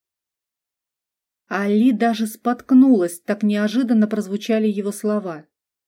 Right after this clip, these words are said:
Перед глазами встали фрагменты их разговора в спальне, что напомнило застывший в янтаре осколок навечно угаснувшей жизни.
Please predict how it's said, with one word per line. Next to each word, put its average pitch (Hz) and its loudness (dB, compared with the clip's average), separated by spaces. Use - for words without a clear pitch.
Перед 190 -4
глазами 208 0
встали 220 0
фрагменты 208 0
их 214 -6
разговора 196 -6
в - -20
спальне, 220 -4
что - -8
напомнило 202 -2
застывший 202 -4
в 175 -4
янтаре 196 -4
осколок 240 -2
навечно 226 0
угаснувшей 220 -4
жизни. 170 -8